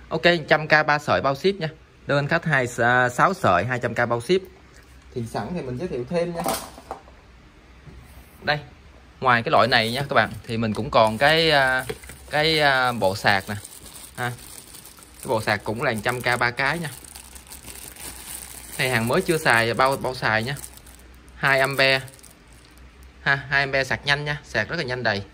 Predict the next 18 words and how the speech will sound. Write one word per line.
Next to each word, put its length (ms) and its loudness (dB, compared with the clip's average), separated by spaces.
Đó. 100 -10
Bây 100 -4
giờ 180 2
là 120 2
sạc 240 -2
hai 160 0
ampe 240 2
hết. 220 -2
À, 560 2
ngoài 380 -4
ra 240 -2
thì 360 -4
bên 120 4
đây 160 6
còn 280 4
có 180 6
cái, 300 4
à, 160 4